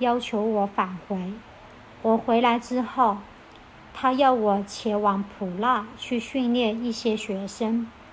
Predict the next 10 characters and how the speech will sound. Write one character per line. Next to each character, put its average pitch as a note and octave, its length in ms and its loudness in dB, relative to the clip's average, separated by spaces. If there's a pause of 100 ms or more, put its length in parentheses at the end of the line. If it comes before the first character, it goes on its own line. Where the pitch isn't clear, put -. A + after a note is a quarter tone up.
(140)
从 A#3 320 0
九 G#3 180 0
月 A#3 220 0
开 A3+ 320 -2
始， G3 320 -10 (300)
为 G#3+ 200 0
期 G3 460 -6
六 C#4 200 2
个 G#3 160 -4
月。 G3 280 -4